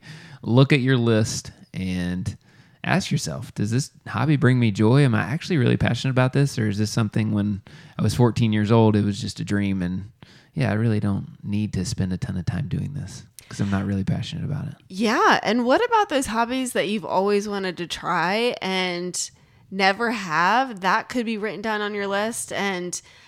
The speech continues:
Speaker 2: man, what a cool time to start something like, like a, like if you love to craft,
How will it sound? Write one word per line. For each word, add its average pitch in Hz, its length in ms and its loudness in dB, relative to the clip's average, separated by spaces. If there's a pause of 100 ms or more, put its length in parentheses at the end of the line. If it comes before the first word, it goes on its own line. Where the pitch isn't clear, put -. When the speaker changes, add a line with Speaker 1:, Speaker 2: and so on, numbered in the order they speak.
(160)
Speaker 2:
man, 190 600 0
what 240 120 2
a 294 60 2
cool 233 340 -4
time 220 340 -2
to 196 60 -4
start - 400 -4
something 180 560 -6
like, 156 400 -6 (640)
like 190 200 0
a, 190 120 -4 (140)
like 190 200 -6
if - 120 -8
you 214 120 -2
love 202 200 -2
to - 80 -8
craft, - 640 -10